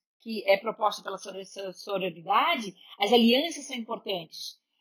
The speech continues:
para que esse estigma e preconceito enraizado sejam enfraquecidos. Isso é sororidade. Sororidade é, é essencial.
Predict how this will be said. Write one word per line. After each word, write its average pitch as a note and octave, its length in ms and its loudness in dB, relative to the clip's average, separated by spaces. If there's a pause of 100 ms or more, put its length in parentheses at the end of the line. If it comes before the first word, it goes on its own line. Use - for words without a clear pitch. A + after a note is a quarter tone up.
(120)
para A3+ 180 2
que A#3+ 280 0
esse D4 160 -4
estigma D#4+ 560 -2
e D4+ 60 -14
preconceito C#4 560 -6
enraizado A#3 720 0
sejam D4 260 -8
enfraquecidos. D#4 920 -6 (560)
Isso D#4+ 480 6
é A3+ 60 -4
sororidade. F#3 840 -12 (760)
Sororidade A#3+ 760 2
é, A#3+ 640 0
é C4 40 2
essencial. B3 680 0